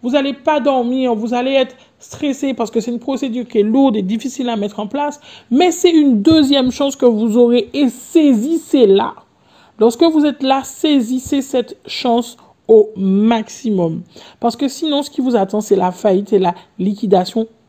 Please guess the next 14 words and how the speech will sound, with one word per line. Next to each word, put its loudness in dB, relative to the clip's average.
judiciaire. -10
Alors, 2
attention, -4
je 2
ne 4
vous -2
dis -4
pas -6
que -4
c'est 0
la 2
fin -2
du -4
monde -2